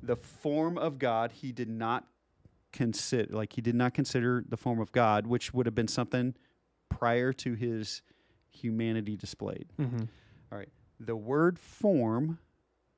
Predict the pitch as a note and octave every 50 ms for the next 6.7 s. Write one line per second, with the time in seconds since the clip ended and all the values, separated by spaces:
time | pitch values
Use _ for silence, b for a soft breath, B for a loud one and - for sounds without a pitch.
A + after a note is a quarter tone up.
0 | _ _ - - G2+ - - G2 F#2+ G2+ G#2+ A#2 - - A#2+ - - _ _ -
1 | A3 A#3+ G3+ - - - - - - C3 A#2 A2+ - - A2+ B2 - - - -
2 | A3 A3 D#3 F2+ F#2 - - - C4+ B3 F#3+ - - - - - b b b b
3 | - D3 D3 - F3+ E3 - - - D3+ D#3 D3 B2 G#2+ F#2+ G#2+ G#2+ B2+ D#3+ G3+
4 | G#3+ D#3+ B2 A2 - - - D#3+ E3+ - A2+ G2+ G2+ G2 F2+ G#2 G#2+ G#2 - -
5 | A2 A2 G2 F#2+ F#2+ F#2 - A2+ B2 A2+ G#2+ G#2+ - - - - A#2 A2+ A2+ A2
6 | G#2+ G2 - B2+ B2 B2+ C#3+ D#3 D#3 C#3+ - - -